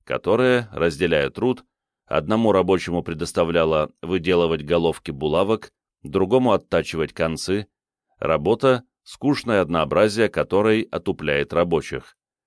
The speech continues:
А при господстве принципа уравнивания,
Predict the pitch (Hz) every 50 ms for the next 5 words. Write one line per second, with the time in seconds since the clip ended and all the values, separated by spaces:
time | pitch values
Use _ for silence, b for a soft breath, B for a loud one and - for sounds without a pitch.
0 | _ _ _ _ _ _ - 78 82 - 101 95 98 104 92 - - 117 117 104
1 | - - 104 95 - 101 110 113 104 - 113 - - 95 95 - - 82 87 98
2 | - 98 90 78 73 69 73 69 67 67 67 65 65